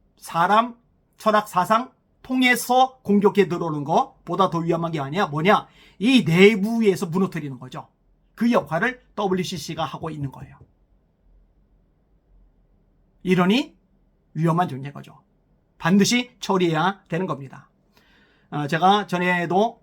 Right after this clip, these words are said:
인용을 했어요. 근데 반복적으로 좀 알릴 필요가 있습니다. 유니온 신학교 출신의 랄프 로드 로이 목사라는 사람이 있어요. 랄프 로드 로이. 이 유니온 신학교는 참 문제가 많습니다.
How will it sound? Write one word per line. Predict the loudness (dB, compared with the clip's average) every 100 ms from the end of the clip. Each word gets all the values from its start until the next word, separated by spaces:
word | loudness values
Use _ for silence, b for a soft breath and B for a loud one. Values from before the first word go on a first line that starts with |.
| -10
인용을 | -6 -2 -2
했어요. | -2 0 0
근데 | -2 -6
반복적으로 | 4 6 6 4 2
좀 | 0
알릴 | -4 -6 -8
필요가 | -8 -10
있습니다. | -12 -14 -10 -8 -8 _ _ _ _ _ _ -8
유니온 | 0 2 2
신학교 | 0 0 0 0
출신의 | 0 0 -2 -2 -2 -2 -10 _ -10
랄프 | -2 -2 -2 -2 -4 -6 _ _
로드 | -4 -2 0 0 -2 -8 -10
로이 | -2 0 0
목사라는 | -2 -4 -6 -6
사람이 | -8 -10 -12
있어요. | -8 -6 -6 -6
랄프 | -4 -4 -4 -6 -6 -8 -12 _
로드 | -10 -6 -6 0 0 0
로이. | 2 2 2 -2 _ _ _ _ _ -18
이 | -12 -8
유니온 | -6 -6 -8
신학교는 | -6 -6 -6 -8 -10
참 | -6 -4
문제가 | -4 -4 -6
많습니다. | -8 -8 -10 -8 -8